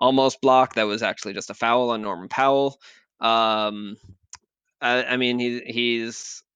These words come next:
and it, you, you remember kind of when, when the Celtics season started, what feels like years ago was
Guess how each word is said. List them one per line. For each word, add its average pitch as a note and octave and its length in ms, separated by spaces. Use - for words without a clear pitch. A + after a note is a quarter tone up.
and A#2 180
it, A2+ 100
you, B2+ 260
you B2+ 140
remember B2 540
kind A2+ 240
of G#2+ 320
when, G#2+ 420
when A2+ 220
the G#2 80
Celtics G#2 380
season A2+ 340
started, G#2+ 520
what G#2 200
feels A2+ 300
like G#2 220
years C3+ 360
ago G#2+ 260
was A2+ 240